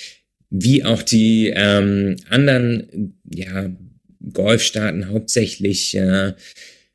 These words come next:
ja, am Rande der großen Machtzentren in der Region gewesen. Ähm, wissens, die, die Umayyaden <laughs> und andere, äh, große arabische Dynastien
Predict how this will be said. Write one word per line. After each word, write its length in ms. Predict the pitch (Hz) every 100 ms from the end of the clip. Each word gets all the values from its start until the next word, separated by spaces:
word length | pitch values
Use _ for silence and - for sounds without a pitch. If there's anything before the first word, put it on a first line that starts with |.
| _ _ _
ja, 120 | - -
am 140 | 101
Rande 400 | 92 120 185 165
der 180 | 131 123
großen 380 | 104 131 127 117
Machtzentren 760 | 139 139 - 139 127 131 117
in 100 | 123
der 220 | 120 117
Region 400 | 104 107 117 117
gewesen. 800 | 107 98 110 120 120 117 117 113
Ähm, 880 | 78 101 104 104 107 95 95 87 92 -
wissens, 540 | 110 - 113 104 -
die, 320 | - 101 101
die 240 | 92 98 101
Umayyaden 1040 | 78 98 101 95 95 98 101 104 101 101
<laughs> 240 | 69 92 -
und 240 | 123 - 196 190 135
andere, 680 | - 113 107 101 98 98 98
äh, 260 | 98 95 92
große 380 | 90 107 -
arabische 540 | 95 95 101 104 - 98
Dynastien 800 | 92 98 95 - 104 107 107